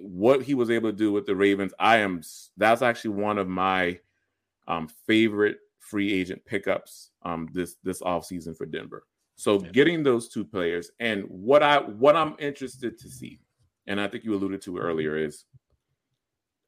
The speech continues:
Speaker 1: how his voice is going to resonate with these other starting players,
Speaker 2: Yeah.
Speaker 1: particularly Garrett Bowles.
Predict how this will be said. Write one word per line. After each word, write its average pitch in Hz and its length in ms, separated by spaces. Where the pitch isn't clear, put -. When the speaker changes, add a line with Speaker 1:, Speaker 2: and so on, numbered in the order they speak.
Speaker 1:
how 123 460
his 131 320
voice 113 380
is 95 120
going 98 280
to 101 100
resonate 90 600
with 90 560
these 95 420
other 101 520
starting 90 600
players, - 580
Speaker 2:
Yeah. - 80
Speaker 1:
particularly 160 960
Garrett 92 320
Bowles. - 400